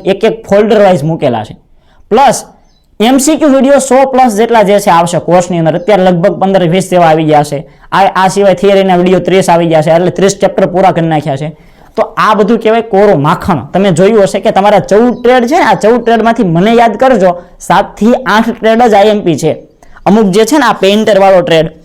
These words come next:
એમાંથી તમે જૂનું પેપર એનાલિસિસ કરીને જોયું હશે, પેઇન્ટર જનરલ ને ઓટોમોબાઈલ પેઇન્ટર, એમાંથી માત્ર ને માત્ર એકય ક્વેશ્ચન નથી આવ્યો. કદાચ એકાદ ક્વેશ્ચન આવ્યો તો મને ખ્યાલ નથી, પણ એકય ક્વેશ્ચન એમાંથી પૂછાણો નથી. એટલે ચૌદ ટ્રેડમાંથી આપણે કેટલા ટ્રેડ કરવા, કયા ટ્રેડને વા-, વધારે મહત્વ આપવું,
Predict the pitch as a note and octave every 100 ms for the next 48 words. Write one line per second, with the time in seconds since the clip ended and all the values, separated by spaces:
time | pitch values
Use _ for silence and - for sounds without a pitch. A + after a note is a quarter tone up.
0 | - - G#3 A3+ A3+ A3 D#3+ F#3+ A3 G#3+
1 | A3 F#3+ G3 A3 A3+ G#3+ - G#3 G3+ E3
2 | F#3+ A3 F3 D#3+ D3 F3+ F#3+ F#3+ E3+ D3+
3 | F3 F#3 E3 D#3+ E3 - - - - G#3
4 | F3+ F#3 F3 E3+ F3 F3 - F3+ A#3 A#3+
5 | A#3 E3+ G3 - B3+ B3 A#3+ A#3+ A3 B3+
6 | C4+ A#3 G#3+ G#3 E3 F3+ F#3+ B2 A2+ -
7 | G3+ A3 F#3 A3 F#3+ F#3 F#3 F3 F3 E3
8 | D3+ D#3 C#3+ C#3+ C3 - - - - G3+
9 | C#4 C4+ A3+ A#3 A#3+ A3 A#3 A3+ F3+ G#3
10 | G3+ F3 D3+ E3+ C3 - - - G3+ G#3
11 | - G#3 B3+ C4+ B3 B3+ B3 A#3+ A#3+ B3+
12 | A#3+ G#3 A#3+ A#3 G3 G3+ A#3+ A#3+ A#3+ A#3+
13 | A#3 A3 A3 A#3 A#3 G#3 A3 A3 G#3+ G3+
14 | G#3+ F3+ E3+ E3 D#3+ E3+ G3+ A3 G3+ A3
15 | A3 G#3 G3+ A3+ A3+ A3+